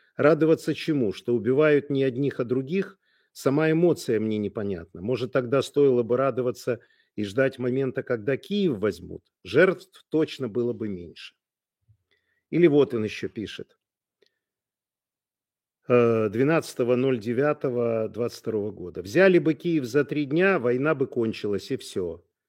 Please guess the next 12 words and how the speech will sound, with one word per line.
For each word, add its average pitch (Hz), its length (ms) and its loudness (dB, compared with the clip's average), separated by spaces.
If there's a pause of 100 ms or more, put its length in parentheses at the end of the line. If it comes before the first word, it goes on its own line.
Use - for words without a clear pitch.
(240)
Короче, 156 380 2
мне 127 220 0
непонятно 113 640 -4
радоваться". - 580 -14 (4000)
Я 127 320 4
не 196 140 10
говорю, 180 440 6
что 151 300 2
он 147 340 0
какой-то 135 680 -4
плохой 123 640 -4
человек. 104 760 -4